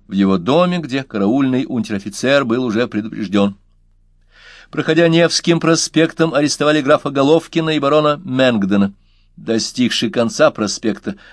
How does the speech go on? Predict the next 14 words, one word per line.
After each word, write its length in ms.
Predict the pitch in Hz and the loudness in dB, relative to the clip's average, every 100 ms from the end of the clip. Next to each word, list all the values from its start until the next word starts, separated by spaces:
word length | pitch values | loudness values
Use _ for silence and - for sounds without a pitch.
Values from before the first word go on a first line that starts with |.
| _ | _
послали 540 | - 107 127 147 147 | -10 -8 0 2 2
двадцать 540 | 139 117 147 139 139 135 | 0 2 2 2 -4 -4
гренадер 680 | 123 135 131 123 147 147 - - _ | -4 -2 0 2 2 0 -8 -20 _
объявить 600 | 120 113 127 147 123 92 | -4 -2 2 2 2 -4
домовый 520 | 85 131 147 147 143 | 0 2 4 4 4
арест 420 | 139 151 143 - - | 4 2 0 -6 -4
обергофмаршалу 1000 | 131 131 127 135 - 135 135 - 131 127 | -4 -2 -2 -2 -4 -2 -2 -2 -2 0
Левенвольду 760 | 156 147 120 110 110 98 90 _ _ _ | 2 2 2 2 2 2 -4 _ _ _
и 120 | 143 | -6
его 160 | 151 151 | -2 0
клиенту, 640 | 131 135 139 139 110 107 | 0 2 4 4 2 0
морскому 680 | 104 101 - - 127 117 117 | 0 -2 -6 -4 -2 0 -2
генерал-комиссару 760 | 107 107 117 110 104 98 113 104 | -2 0 2 2 -2 -2 0 2
Лопухину, 680 | 101 104 95 104 127 160 | 0 -4 -6 -2 0 -2